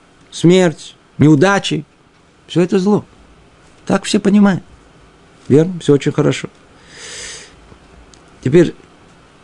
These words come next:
как на это смотреть более глубоко? Видите, нам он говорит, смотрите, смотрите, что по окончании. То есть, что это значит? Давайте, называется, расширим рамки рассмотрения.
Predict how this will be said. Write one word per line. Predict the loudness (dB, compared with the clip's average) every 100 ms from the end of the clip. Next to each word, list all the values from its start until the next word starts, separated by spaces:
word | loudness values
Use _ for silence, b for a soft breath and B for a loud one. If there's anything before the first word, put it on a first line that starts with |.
| _ -2
как | -2 2
на | 2
это | 2 0
смотреть | 0 -2 2 2 2
более | 2 4 4
глубоко? | 4 2 2 2 2
Видите, | 4 2 2
нам | 0 2
он | 2
говорит, | 4 2
смотрите, | 2 2 2 0
смотрите, | 0 0 0
что | 0 -2
по | -2
окончании. | 0 0 0 0 2
То | 0
есть, | 0
что | 0
это | 0 0
значит? | 0 0 0
Давайте, | 0 2 0 0 -2 -2 -6
называется, | -2 0 0 -2 -4 b b b
расширим | 0 0 0 2 4 6 4
рамки | 4 2 2 0 0
рассмотрения. | 0 0 -2 0 2 2 2 0